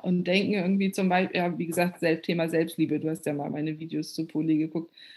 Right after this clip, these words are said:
also irgendwie so, dass es wird immer assoziiert, wenn ich mich voll liebe, dann habe ich nicht so Ängste, bin nicht so unsicher, brauche die Handlung des anderen nicht so beschneiden.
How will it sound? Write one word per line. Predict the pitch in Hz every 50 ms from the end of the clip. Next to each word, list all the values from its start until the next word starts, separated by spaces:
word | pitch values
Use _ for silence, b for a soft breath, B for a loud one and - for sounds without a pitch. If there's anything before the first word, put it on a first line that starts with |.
| B B B B B
also | - 185 175 165
irgendwie | - - 196 214 240 240 233 226 190 190 196 190
so, | 175 190 196
dass | 190 185 185 185 - B B B
es | B -
wird | 202 202 196 190
immer | 196 202 - -
assoziiert, | 190 185 185 180 180 - 220 220 214 208 - 185
wenn | 196 208 220 202
ich | - - 185 - 196
mich | 190 202 196 - - -
voll | - 185 175 175 175 170
liebe, | 175 170 208 240 269 262 208 196 202 214 240 B B B B B B -
dann | 180 185 190 196 220 220 208
habe | 208 202 196
ich | 208 196
nicht | 202 196 190 190 - -
so | 165 170
Ängste, | - - 202 226 240 240 240 - 233 208
bin | 190 185 185 180
nicht | 180 180 -
so | - -
unsicher, | - 214 233 233 220 220 202 - 190 185
brauche | - 185 - - - 156 170 185 196 196 - -
die | - 170 170
Handlung | 170 185 208 202 190 190 190 175
des | 175 175 -
anderen | - 165 175 190 190 175 165 170 170 170
nicht | 175 185 180 -
so | - 175 170 165
beschneiden. | 165 156 160 160 - - 175 170 170 190 214 233 247 190 160 170 185 240 311 - - _